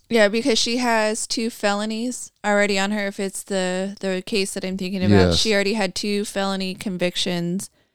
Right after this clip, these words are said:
Speaker 1: previously, and then she kills her daughter, who's four, was four.
Speaker 2: Yes.
Speaker 1: Died at four, and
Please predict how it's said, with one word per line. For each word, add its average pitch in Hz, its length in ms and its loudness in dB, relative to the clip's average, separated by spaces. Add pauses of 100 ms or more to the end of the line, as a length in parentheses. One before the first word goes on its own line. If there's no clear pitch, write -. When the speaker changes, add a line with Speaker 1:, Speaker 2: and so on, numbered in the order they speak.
(240)
Speaker 1:
previously, 180 680 0
and 170 100 -2
then 175 120 -4
she - 160 -4
kills 190 360 -2
her 180 100 -4
daughter, 180 400 0
who's 190 260 -8
four, 175 480 -6
was 180 300 -6
four. 170 340 -8 (180)
Speaker 2:
Yes. - 640 -8
Speaker 1:
Died 190 240 4
at 180 140 0
four, 180 480 -2
and 180 440 -2